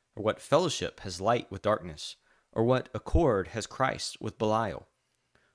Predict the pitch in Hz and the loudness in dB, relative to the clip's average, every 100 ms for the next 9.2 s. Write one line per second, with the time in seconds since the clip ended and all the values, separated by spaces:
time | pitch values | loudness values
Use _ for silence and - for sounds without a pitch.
0 | - 123 - 165 180 - 90 87 87 104 | 0 2 6 6 6 2 -2 -2 -2 -2
1 | 139 104 - 131 117 80 - - 120 92 | 0 -2 -4 -2 -2 -2 -6 -6 -4 -4
2 | 78 - - _ _ _ _ _ 117 120 | -8 -10 -16 _ _ _ _ _ 0 2
3 | 117 139 104 - _ - 85 80 117 113 | 4 2 0 -6 _ -10 -10 -8 -6 -6
4 | 92 92 80 76 71 _ _ _ 87 82 | -4 -4 -4 -8 -12 _ _ _ -8 -4
5 | 85 76 - - - _ _ _ _ - | -4 -6 -12 -16 -18 _ _ _ _ -4
6 | 107 110 95 _ _ - 127 120 87 - | 0 -2 -4 _ _ -2 0 0 -4 -10
7 | 76 73 58 _ 92 82 78 78 76 71 | -10 -10 -10 _ -10 -8 -8 -8 -8 -10
8 | 71 - _ _ _ - 92 82 78 - | -12 -20 _ _ _ -16 -8 -8 -8 -8
9 | 52 50 | -10 -12